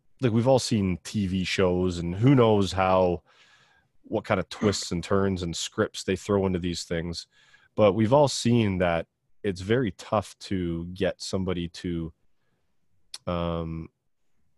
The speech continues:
give you their thoughts and their feelings and withdraw them from that person that, that's feeling that way, 'cause they become very closed off, at least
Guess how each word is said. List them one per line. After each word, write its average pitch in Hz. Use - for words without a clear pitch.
give 120
you 110
their 92
thoughts 87
and 90
their 85
feelings 87
and 90
withdraw 90
them 87
from 87
that 85
person 92
that, 85
that's 90
feeling 117
that 80
way, 87
'cause 87
they 92
become 90
very 113
closed 95
off, 98
at 87
least 95